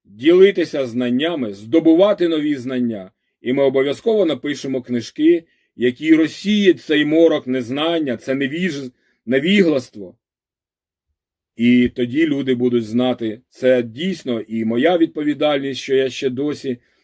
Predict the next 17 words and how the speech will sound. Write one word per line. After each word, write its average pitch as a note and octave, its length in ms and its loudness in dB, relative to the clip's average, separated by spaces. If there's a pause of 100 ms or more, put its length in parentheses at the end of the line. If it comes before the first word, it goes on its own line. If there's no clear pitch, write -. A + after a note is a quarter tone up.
(160)
не C#3 260 2
поклав C3+ 600 0
на A#2+ 380 0 (260)
бумагу, B2+ 840 -2 (300)
е, A2+ 160 -8
свої B2 380 2
знання A#2 540 -2
і B2 180 -6
не A#2 100 -2
поділився A2+ 680 -4 (280)
з F2+ 160 -16
вами. G2+ 400 -6
Тому C#3 260 0
пробачте E3 840 0 (200)
мені, B2+ 680 -2 (180)
мої G#2+ 640 -4 (220)
любі. G2 540 -6